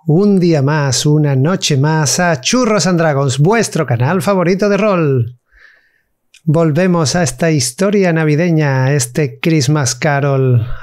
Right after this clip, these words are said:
a descubrir cuán congeladas están las ratas en las paredes. Y lo hacemos, como siempre, en compañía de esta maravillosa mesa. Por un lado, nuestro Ronin, nuestro maestro itinerante del rol, Costi Sosa. ¿Qué tal? Buenas noches.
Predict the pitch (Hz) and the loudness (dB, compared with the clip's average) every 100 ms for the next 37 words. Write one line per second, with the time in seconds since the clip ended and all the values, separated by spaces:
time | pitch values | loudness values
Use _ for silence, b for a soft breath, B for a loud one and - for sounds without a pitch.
0 | B 156 156 127 - 156 190 175 135 123 | B 0 0 -2 -2 0 2 2 0 -4
1 | - - _ _ _ - 185 180 139 160 | -10 -20 _ _ _ -4 0 0 0 -2
2 | 147 123 147 151 135 127 123 147 143 120 | -2 0 0 2 2 0 -2 0 0 0
3 | 139 139 131 131 131 127 143 135 127 120 | 0 0 0 2 0 -2 -2 0 2 0
4 | - - B B B B B B B 165 | -2 -10 B B B B B B B -2
5 | 151 127 180 170 123 151 180 190 147 202 | 0 0 0 0 0 -2 0 0 -2 -2
6 | 208 196 214 190 160 156 202 156 127 180 | -4 -2 -2 0 0 0 0 0 -2 -2
7 | 147 127 123 123 139 165 165 127 B B | 0 2 2 2 0 -2 -2 -6 B B
8 | B B - 147 151 175 208 202 196 - | B B -2 0 2 2 2 0 0 -2
9 | 196 175 208 160 147 160 175 - 185 170 | -2 0 0 0 0 0 0 -2 -2 0
10 | 165 202 - 196 202 190 202 196 196 185 | 0 -2 -2 -2 0 0 0 0 0 0
11 | 175 190 185 190 165 180 156 139 123 139 | 0 0 0 0 2 0 0 -2 -2 -4
12 | 131 170 151 143 135 123 120 131 143 123 | -2 -4 -2 0 0 0 -2 -2 -2 0
13 | 120 185 160 131 123 - 123 123 | 0 0 0 -2 -4 -2 -2 -4